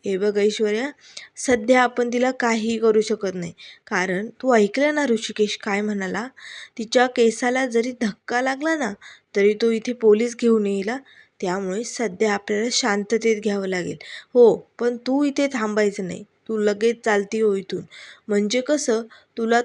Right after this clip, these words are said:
तुझा हक्क मागायला तू मोकळी, त्या रणदिवेंना असं सहजासहजी सोडायचं नाही,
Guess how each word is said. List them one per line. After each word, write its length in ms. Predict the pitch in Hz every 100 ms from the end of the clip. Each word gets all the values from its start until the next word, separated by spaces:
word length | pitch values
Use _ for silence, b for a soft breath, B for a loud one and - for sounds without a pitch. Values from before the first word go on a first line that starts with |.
| 240
तुझा 240 | 220 240
हक्क 420 | 226 220 208 - 262
मागायला 460 | 247 233 240 240 254
तू 80 | 262
मोकळी, 480 | 247 240 226 220 226 226 B B
त्या 120 | - 220
रणदिवेंना 600 | 208 208 220 240 240 226
असं 200 | 226 240
सहजासहजी 720 | - 214 208 247 240 269 254
सोडायचं 560 | - 254 254 269 - 311
नाही, 160 | 240